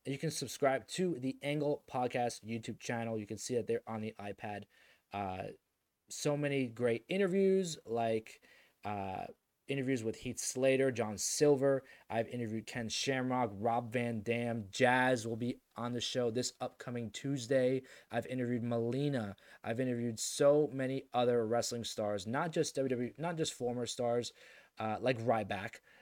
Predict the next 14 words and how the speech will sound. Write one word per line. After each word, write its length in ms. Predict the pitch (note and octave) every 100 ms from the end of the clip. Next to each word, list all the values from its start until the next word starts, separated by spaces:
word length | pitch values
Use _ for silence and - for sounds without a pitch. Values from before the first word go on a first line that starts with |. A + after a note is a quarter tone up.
| _
and 180 | C3+ D3+
not 240 | E3 D3+
just, 440 | A2+ C#3 B2 - -
uh, 400 | B2 A#2+ A2+ A2 -
A 100 | B2+
E 180 | C3+ A#2
W 320 | A2+ A2+ A2 G#2+
stars, 340 | - G#2+ G2
like 100 | G2+
I 40 |
said, 280 | G#2 A2+ G2
John 240 | G#2 G#2 G2+
Silver. 540 | - F#2 F#2 A#2 B2 - _ _
Also, 340 | - F#3 F3+